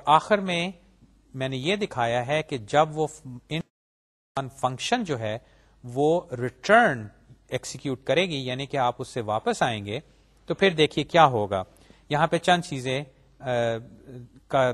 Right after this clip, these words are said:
دھیان رہے۔ پہلی بات دیکھیے کہ جو کال اسٹیک ہے اس میں اسٹیک پوائنٹر جو ہے وہ اوپر موو ہو گیا ہے، کیونکہ اب int minus one فنکشن جو ہے وہ تو، وہ تو ختم ہو گئی، اس کے بارے میں جتنی چیزیں تھیں وہ سب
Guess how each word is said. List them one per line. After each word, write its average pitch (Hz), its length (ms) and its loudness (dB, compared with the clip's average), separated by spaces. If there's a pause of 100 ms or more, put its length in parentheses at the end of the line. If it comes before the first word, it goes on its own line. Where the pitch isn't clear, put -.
دھیان 123 320 -2
رہے۔ 139 200 -2 (1000)
پہلی 185 300 2
بات 214 280 10 (560)
دیکھیے 160 500 0
کہ 180 160 -2
جو 160 140 -4
کال 156 340 6
اسٹیک 190 400 2
ہے 180 140 4
اس 165 220 -6
میں 170 300 -4 (300)
اسٹیک - 460 2
پوائنٹر 151 280 0
جو 156 200 -2
ہے 143 120 2
وہ 143 200 0 (120)
اوپر 175 340 4 (200)
موو 127 260 -4
ہو 113 160 -2
گیا 151 280 0
ہے، 127 160 -2 (600)
کیونکہ 151 420 -4
اب 135 180 2 (240)
int 175 280 -4
minus 131 420 -2
one 170 100 0
فنکشن 127 380 -8
جو 131 60 -4
ہے 139 60 0
وہ 143 120 -2
تو، 160 100 -2 (260)
وہ 156 120 -4
تو 165 100 -2
ختم 208 300 6
ہو 147 180 2
گئی، 131 120 -4 (680)
اس 165 160 -4
کے 175 120 2
بارے 143 260 6
میں 147 120 -2
جتنی 139 360 -6
چیزیں 165 360 -4
تھیں 160 180 -8
وہ 151 100 -2
سب 185 240 6